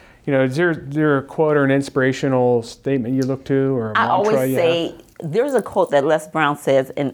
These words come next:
Speaker 2: I absolutely love it. And he says a lot of 'em.
Speaker 1: Yeah.
Speaker 2: And at one point I was saying one so much that they would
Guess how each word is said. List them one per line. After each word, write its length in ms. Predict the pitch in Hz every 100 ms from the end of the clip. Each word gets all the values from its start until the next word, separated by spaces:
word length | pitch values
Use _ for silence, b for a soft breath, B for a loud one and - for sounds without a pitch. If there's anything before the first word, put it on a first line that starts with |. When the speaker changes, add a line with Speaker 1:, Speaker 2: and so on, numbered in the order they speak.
| 143
Speaker 2:
I 240 | 135 131 - -
absolutely 720 | 147 160 - 151 139 135 143
love 300 | 135 139 135
it. 200 | 123 - B B B -
And 200 | 160 151
he 220 | 143 190
says 240 | - 156
a 40 | 127
lot 280 | 131 123
of 160 | 123 117
'em. 200 | 120 127 131
Speaker 1:
Yeah. 140 | 123
Speaker 2:
And 280 | 123 123 - -
at 120 | 143
one 220 | 160 185
point 220 | 196 165 147
I 60 |
was 100 | 143
saying 320 | - 139 131 135
one 180 | 156 156
so 260 | - 135
much 300 | 131 131 131
that 160 | 135 135
they 100 | 135
would 180 | 127